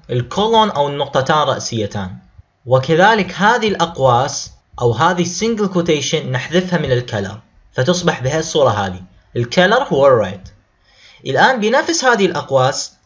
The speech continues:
فارزة أخرى ممكن أكتب تعليمة أخرى، فعلى سبيل المثال الباك جراوند ممكن تكون يلو. طبعًا هذه اليلو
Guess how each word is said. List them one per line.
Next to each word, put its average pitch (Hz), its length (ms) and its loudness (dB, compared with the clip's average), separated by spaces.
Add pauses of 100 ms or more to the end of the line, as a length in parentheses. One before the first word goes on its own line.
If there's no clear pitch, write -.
فارزة 196 500 2
أخرى 127 440 -2 (200)
ممكن 220 320 0
أكتب 185 300 0
تعليمة 160 440 0
أخرى، 107 320 -8 (300)
فعلى 170 260 2
سبيل 185 180 0
المثال 139 400 0
الباك 175 400 0
جراوند 165 400 2 (440)
ممكن 175 360 4
تكون 139 440 -2 (300)
يلو. 139 380 2 (180)
طبعًا 143 240 2
هذه 147 220 0
اليلو 156 480 2